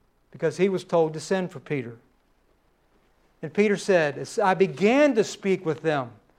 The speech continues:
the Holy Spirit just fell upon them," revealing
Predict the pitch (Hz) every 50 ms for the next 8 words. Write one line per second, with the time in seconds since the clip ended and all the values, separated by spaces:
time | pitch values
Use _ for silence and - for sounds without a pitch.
0 | _ _ _ _ _ - 196 180 175 190 226 247 240 240 240 214 - - - _
1 | 233 233 214 180 147 131 131 - 160 135 - - - 180 185 196 190 190 - 190
2 | 190 180 165 143 131 120 120 123 131 _ _ _ _ _ _ _ _ _ _ _
3 | _ _ _ _ _ _ _ _ _ _ _ _ _ _ _ - 185 190 175 151
4 | 196 214 233 220 185 151 127 110 120